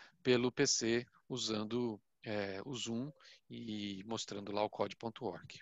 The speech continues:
Maravilha. Resolvido. E já anoto aqui que você já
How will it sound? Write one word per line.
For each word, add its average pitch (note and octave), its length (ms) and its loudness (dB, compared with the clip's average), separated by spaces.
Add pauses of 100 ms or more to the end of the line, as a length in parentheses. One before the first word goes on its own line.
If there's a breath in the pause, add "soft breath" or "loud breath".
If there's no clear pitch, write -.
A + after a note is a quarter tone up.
(140)
Maravilha. G#2+ 580 -2
Resolvido. B2+ 800 -2 (480 soft breath)
E A2+ 120 -8
já A#2 280 2
anoto A#2+ 460 6
aqui A#2+ 400 -2
que - 100 -18
você B2+ 360 -2
já A#2+ 260 0